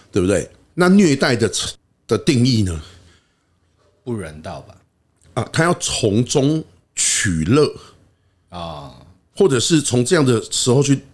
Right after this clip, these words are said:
Speaker 1: 满足自己的某一个欲望，
Speaker 2: 嗯。
Speaker 1: 可能是支配欲，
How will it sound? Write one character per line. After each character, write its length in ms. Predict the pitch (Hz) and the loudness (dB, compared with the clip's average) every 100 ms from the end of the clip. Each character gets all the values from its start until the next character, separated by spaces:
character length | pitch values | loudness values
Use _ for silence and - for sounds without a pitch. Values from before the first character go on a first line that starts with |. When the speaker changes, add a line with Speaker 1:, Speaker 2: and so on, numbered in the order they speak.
| _ _ - | _ _ -4
Speaker 1:
满 280 | 131 95 82 | -2 -2 -4
足 240 | - 85 | -6 -6
自 120 | 90 | -4
己 200 | 135 87 | -4 -4
的 100 | 82 | -4
某 240 | 87 78 82 | -4 -4 -2
一 40 | |
个 60 | 110 | -2
欲 200 | 151 117 | 0 2
望， 220 | 110 107 - - _ | 2 0 -6 -18 _
Speaker 2:
嗯。 100 | 92 | -10
Speaker 1:
可 60 | 92 | -4
能 100 | 110 | -2
是 100 | 147 | -2
支 280 | 139 - 135 | -2 -2 -2
配 240 | - 135 | 0 0
欲， 260 | 120 120 | 0 -2